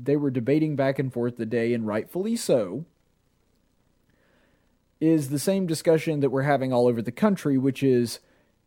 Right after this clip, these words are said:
is it time to open this thing back up again? Are we ready? Do we feel like we're in a place where we can open it up and, and sort of safely get back to business as usual,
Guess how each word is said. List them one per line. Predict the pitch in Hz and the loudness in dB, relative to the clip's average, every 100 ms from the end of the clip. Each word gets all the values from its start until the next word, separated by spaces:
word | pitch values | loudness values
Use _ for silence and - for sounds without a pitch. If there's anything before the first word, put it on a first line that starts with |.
| - | 0
is | 165 185 | 0 2
it | 214 - | 0 -2
time | - 175 139 107 95 95 110 _ | -4 0 0 0 -4 -6 -10 _
to | - 143 | -2 2
open | 165 170 160 | 2 2 0
this | 156 | 0
thing | - 156 135 | -2 -4 0
back | 123 117 127 | 0 0 0
up | - | -2
again? | 101 87 - - _ _ _ _ _ _ _ _ _ _ _ _ - | -4 -10 -16 -20 _ _ _ _ _ _ _ _ _ _ _ _ 0
Are | 135 185 | 6 8
we | 196 175 202 | 6 2 -2
ready? | 165 160 170 117 80 101 - - | 0 6 6 4 -4 -14 -14 -4
Do | 139 | 0
we | 143 | 2
feel | 135 165 180 | 2 0 2
like | 185 165 | 2 2
we're | 147 165 175 | 0 0 0
in | |
a | 156 | -2
place | - 196 165 131 127 | -2 4 6 4 0
where | 135 131 | 0 0
we | 135 | 0
can | 135 127 | 0 -2
open | 117 151 156 151 | 0 -2 0 -2
it | 139 | 2
up | 147 135 123 | 4 4 2
and, | 123 127 | -4 -6
and | 101 123 | -4 -6
sort | 120 151 | -4 -2
of | 139 120 | -2 -2
safely | - 160 160 - 156 147 | -4 0 0 -2 -2 -2
get | 123 151 120 | 0 -2 2
back | 143 139 | 0 0
to | 143 | -2
business | 117 139 127 127 123 | -2 -2 -2 -6 -4
as | 123 113 | -6 -4
usual, | 156 185 147 156 151 147 139 | -4 -4 -2 -2 0 0 0